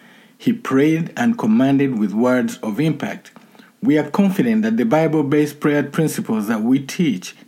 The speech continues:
never fail. The Bible says that God's word never comes back to him void. If our prayers are initiated of the Holy Spirit, as it says in Romans eight, then they will never come back void to us. Please, thank you again for listening in.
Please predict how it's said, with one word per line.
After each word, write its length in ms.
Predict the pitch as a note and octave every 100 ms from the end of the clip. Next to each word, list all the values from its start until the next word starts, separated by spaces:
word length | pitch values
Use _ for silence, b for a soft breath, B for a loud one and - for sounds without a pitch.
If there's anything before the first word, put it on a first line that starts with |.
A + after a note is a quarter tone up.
| -
never 420 | A2+ B3 D4+ D#3
fail. 460 | - B2 A#3 F#2 - b b b b
The 80 | -
Bible 320 | C3+ C#3+ C3+
says 420 | C3+ D3+ D#3+ D#3 A#2+
that 180 | G2+
God's 340 | A2 C3 C3 C3
word 300 | C3+ C#3 B2+
never 320 | A#2 A#2 A#2
comes 280 | - B2 G#2+
back 240 | G2+ A2
to 60 | -
him 220 | G#2 A2+
void. 440 | G#2 D#3 C3+ F2+ - _ b b b
If 320 | E3 F3+ F#3 -
our 220 | D3 D#3
prayers 440 | - - D3+ A#2+ G#2+
are 60 |
initiated 480 | G#2+ D3 C#3 D#3 C3+
of 160 | A#2+ A2
the 140 | G#2
Holy 260 | C3+ C3+ C3
Spirit, 460 | - C3+ F2+ F#2
as 220 | - C3 A#2+
it 80 |
says 280 | A2 C#3 A#2+
in 140 | A2+ A#2
Romans 340 | B2+ G#2+ F2+
eight, 400 | - C3+ F#2 - - B B B -
then 380 | A2+ F3+ D3
they 80 | A2+
will 100 | G#2+
never 240 | A2 A#2+ B2
come 260 | C#3+ B2
back 140 | A2 G#2+
void 400 | F#2 G#2+ G#2 -
to 140 | A#2
us. 400 | D3 G2 - - _ b b b b _
Please, 420 | - D#3+ D3+ D3
thank 340 | - D3 C#3+ C3+
you 140 | C#3
again 340 | C3 B2 A#2+ A2+
for 160 | -
listening 460 | G#2+ B2 C3 C#3 C3
in. 360 | B2+ B2+ B2